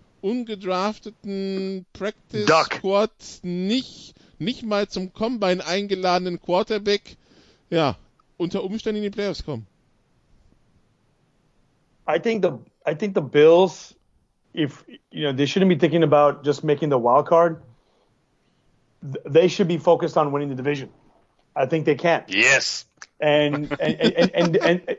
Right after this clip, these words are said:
Speaker 2: and, and you know what? Maybe back to that comment about coaches and, and, and, you know, no matter what kind of coaching style, you haven't seen a, a relation between a tough coach and an easy coach.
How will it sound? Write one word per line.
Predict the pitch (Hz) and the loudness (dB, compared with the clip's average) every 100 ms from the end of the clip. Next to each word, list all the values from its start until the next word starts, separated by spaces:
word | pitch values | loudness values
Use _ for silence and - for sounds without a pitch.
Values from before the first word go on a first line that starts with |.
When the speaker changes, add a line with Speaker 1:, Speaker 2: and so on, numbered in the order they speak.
| - | 2
Speaker 2:
and, | 185 | 2
and | 180 190 | 4 4
you | |
know | 208 | 6
what? | 226 233 | 4 2
Maybe | 185 208 | 0 0
back | 160 165 185 | 2 2 2
to | - | 0
that | 180 175 | -4 -2
comment | 175 165 175 | -4 -2 -4
about | 151 151 151 - | 2 4 4 2
coaches | 151 131 - 196 190 - _ - - - _ _ | -2 0 0 -2 -4 -20 _ -20 -20 -20 _ _
and, | 151 147 139 147 | -2 -2 -2 -6
and, | 135 135 - | -8 -8 -6
and, | 135 135 | -8 -6
you | - | 0
know, | 131 123 | 0 2
no | 139 | 2
matter | 151 147 | 4 4
what | 139 147 | 4 2
kind | 165 | 0
of | 139 | 0
coaching | 165 151 165 | 0 -2 -4
style, | 147 165 160 160 | 0 4 4 4
you | 143 | 2
haven't | 139 151 143 | 2 0 -4
seen | - 151 | -6 0
a, | 139 123 117 _ _ _ _ | 2 2 0 _ _ _ _
a | - 127 123 127 | -2 0 2 2
relation | 139 139 165 - 185 160 | 2 4 4 2 -2 -2
between | 143 160 147 147 143 | -4 -4 -2 0 0
a | 127 | 0
tough | 110 - 175 | -2 -2 -2
coach | - 170 165 165 | 4 4 4 0
and | 139 | -8
an | 135 | -8
easy | 156 156 | -6 -6
coach. | 156 165 165 160 - | 0 2 2 0 -10